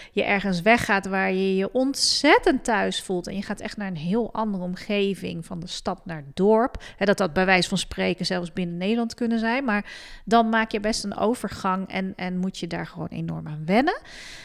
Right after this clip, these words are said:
Ehm, nou, voor sommige mensen is dat een verademing. Voor sommige mensen, zoals in mijn geval, was het ook een gemis van: "Hey, waar is de levendigheid? Waar is het cafeetje om de hoek?" Eh,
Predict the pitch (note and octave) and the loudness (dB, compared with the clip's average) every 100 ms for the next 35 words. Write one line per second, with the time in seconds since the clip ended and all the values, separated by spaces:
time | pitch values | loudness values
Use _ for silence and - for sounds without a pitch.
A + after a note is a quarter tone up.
0 | - - G#3+ G#3 G#3 G#3 G#3 G#3 G#3+ A4 | -18 -4 0 2 2 0 0 -2 -2 0
1 | A3+ G#3 A3 B3+ A3 G#3+ G3+ F#3+ F#3 G3 | 0 2 2 4 2 2 0 0 -4 -4
2 | F3+ E3+ G3 - A3 A3+ G#3 F#3 F3+ F3+ | -4 -4 -6 -2 4 4 4 2 -2 -4
3 | F#3 F#3 F3 F3 F3 E3+ E3 D#3+ D#3+ E3 | -4 -4 -4 -6 -6 -6 -6 -8 -10 -6
4 | F3 A#3+ C4+ G3 - F#3 F3 F3+ F#3 - | 0 2 2 0 -2 0 0 -2 -6 -4
5 | - F3 E3 - E3+ D#3+ F#3+ D#4 - F3+ | -2 -2 -2 -6 -4 -2 0 0 -2 -4
6 | F3 B3+ C4 F#3+ E3+ F#3+ G#3 - G#3 G#3+ | 0 4 6 4 0 -4 -6 -6 2 6
7 | A3+ G#3 G#3+ G3+ - G3 F#3+ F#3+ F#3 F#3+ | 6 6 0 0 0 -2 0 -2 -4 -6
8 | G3 F#3+ - - G#3 - A3 G#3 G3+ G3 | -6 -6 -6 -6 -4 2 4 4 2 -4
9 | F#3 F3+ F#3 F#3+ - - F3+ F3 | -4 -4 -4 -8 -8 -6 -2 -2